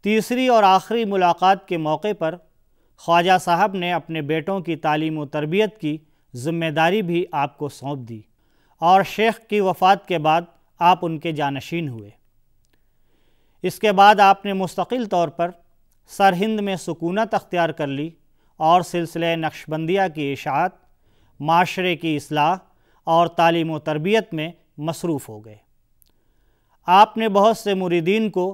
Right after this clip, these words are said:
हिंदुस्तान और हिंदुस्तान से बाहर मुख्तलिफ़ शहरों में भेजा ताकि वो सिलसिले नक्शबंदिया की इशाअत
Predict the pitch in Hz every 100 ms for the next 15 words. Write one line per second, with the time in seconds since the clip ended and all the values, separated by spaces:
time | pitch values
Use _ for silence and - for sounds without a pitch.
0 | - _ _ _ 156 165 165 - 175 190
1 | 226 226 _ _ - 175 170 170 170 165
2 | - 165 180 - 160 143 135 127 110 _
3 | _ _ _ - 170 - - 202 214 -
4 | 196 190 220 208 170 139 180 170 160 196
5 | _ _ _ _ _ - 175 190 226 220
6 | 214 - 185 170 185 196 185 170 - 143
7 | 156 165 208 202 160 156 - _ _ -
8 | 160 175 160 208 -